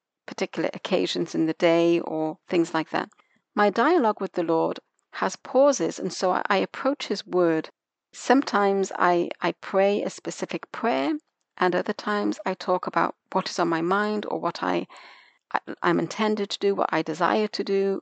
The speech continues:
according to God's will. I have felt the Spirit. Sometimes it's when I initiate a conversation with the Lord, and other times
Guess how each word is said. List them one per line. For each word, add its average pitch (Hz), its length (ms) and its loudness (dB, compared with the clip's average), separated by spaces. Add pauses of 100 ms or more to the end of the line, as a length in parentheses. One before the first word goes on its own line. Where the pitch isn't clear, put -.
according - 420 0
to 156 140 -8
God's - 340 -4
will. 226 360 0 (960)
I 220 120 10
have 285 280 2
felt - 380 0
the - 100 -8
Spirit. - 560 0 (340)
Sometimes 269 640 2
it's - 220 -10
when 196 140 4
I 180 300 4
initiate 214 800 -2
a 214 80 -4
conversation 226 680 -4
with 233 100 -4
the 233 80 -2
Lord, 277 300 0 (540)
and 202 140 4
other 311 220 8
times 175 420 2